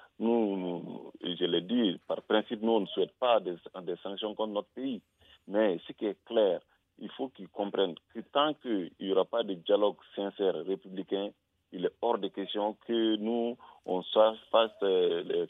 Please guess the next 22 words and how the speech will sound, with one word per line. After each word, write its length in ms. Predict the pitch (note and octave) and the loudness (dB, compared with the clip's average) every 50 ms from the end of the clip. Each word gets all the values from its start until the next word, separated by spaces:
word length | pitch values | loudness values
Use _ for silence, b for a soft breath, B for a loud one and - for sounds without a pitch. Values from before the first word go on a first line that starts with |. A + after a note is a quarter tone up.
| _ | _
faire 140 | - G2+ F#2+ | 0 0 2
valoir 480 | F2 G2 G2 G2+ G#2 G#2 G2+ G2 F#2+ - | 4 4 4 6 6 6 6 6 4 0
pour, 460 | _ - F#2+ F#2+ F2+ F2 E2+ E2 - b b b b b b b - | _ -8 -4 -2 -2 -2 -2 -4 -8 b b b b b b b -6
euh, 220 | F#2 F#2 F2+ F2 E2 - - | -4 -2 -2 -2 -4 -6 -4
un 260 | - A2 A2 A2 A2 G#2+ | -2 0 2 2 2 2
régime 440 | G#2 G#2 G2+ F2+ G#2+ A#2+ A2 G2 F2 - | 2 0 0 0 -2 -2 -2 -2 -4 -6
qui, 140 | - G#2 A#2 | -6 -4 -2
par 220 | - - G2 F2 F2 | 0 2 2 2 0
définition, 800 | D#2+ D#2+ G2 - - G#2+ G#2 G2+ - - C#3 D3 D3+ D#3 D#3+ - b b b b b b | -2 -8 -8 -6 -6 -6 -6 -4 -2 -2 -2 -2 -2 -4 -6 -10 b b b b b b
est 380 | - G2+ G2+ F#2+ F2+ F2 D#2+ - _ _ _ _ | 2 4 4 4 4 2 0 -4 _ _ _ _
en 120 | - E2+ F2+ | -8 -8 -6
tout 120 | - - | -6 0
cas 100 | - A2+ | 4 6
un 160 | A2 G#2+ G2+ | 6 6 4
régime 320 | F#2+ F#2+ G2 F#2 G#2 G#2 F#2 - _ - | 2 -2 -4 -4 -6 -6 -8 -6 _ -2
d'exception, 540 | - - - - G#3 - - - B3+ D#4+ F4+ _ _ _ _ _ _ _ _ _ _ - | -2 -2 -2 -4 -8 -8 -6 -6 -8 -8 -10 _ _ _ _ _ _ _ _ _ _ -4
donc 180 | A#2+ C#3 D3 - | -2 -2 -2 -4
qui 100 | - - | -2 0
n'a 100 | - - | 2 2
aucune 280 | F#2 - - E3 E3+ C#3 | 2 0 -2 -4 -2 0
légitimité, 640 | C3 B2+ B2 C3 B2 - C3 C#3 C3 - D#3+ D#3 | 0 -2 -2 -4 -8 -6 -6 -6 -4 -2 -4 -2
même 220 | B2+ B2+ D3 D#3 | -2 0 0 0